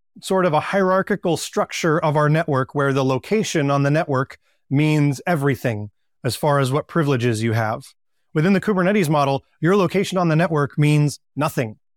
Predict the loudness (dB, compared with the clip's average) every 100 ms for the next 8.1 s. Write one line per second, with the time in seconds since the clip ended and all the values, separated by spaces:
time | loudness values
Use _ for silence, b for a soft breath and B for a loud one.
0 | _ _ _ _ -4 0 2 2 0 0
1 | 0 2 2 0 0 0 -2 -2 -2 0
2 | 0 -2 -4 -4 -4 -6 -6 -2 -2 -2
3 | -4 -2 -2 -4 -6 -14 _ _ 0 0
4 | 0 2 2 2 0 0 -2 -2 -2 0
5 | 0 0 -2 -4 -4 -2 -2 -4 -4 -4
6 | -6 -14 _ _ _ -4 -4 -2 0 2
7 | 2 2 0 -2 -2 -2 -6 -6 -8 -10
8 | -16